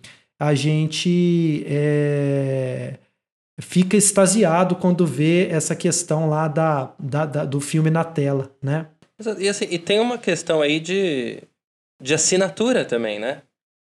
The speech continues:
Speaker 2: Não sei, é,
Speaker 1: Sim.
Speaker 2: por exemplo, se, se começa um filme do Wes Anderson,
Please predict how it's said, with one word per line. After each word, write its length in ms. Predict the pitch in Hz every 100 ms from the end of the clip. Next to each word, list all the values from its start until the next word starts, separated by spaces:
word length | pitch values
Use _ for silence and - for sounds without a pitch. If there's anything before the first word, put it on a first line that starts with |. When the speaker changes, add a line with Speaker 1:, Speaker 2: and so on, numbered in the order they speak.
| _
Speaker 2:
Não 100 | 123
sei, 160 | 127 147
é, 240 | 131 123 104
Speaker 1:
Sim. 300 | 117 135 110 - - _ _ -
Speaker 2:
por 100 | 170
exemplo, 340 | 170 139 123
se, 260 | - 151 151 _ _ _ -
se 140 | -
começa 360 | 196 202 247 214
um 60 |
filme 360 | 180 180 156 139
do 240 | 127 127
Wes 200 | 131 127
Anderson, 600 | 127 135 165 170 202 226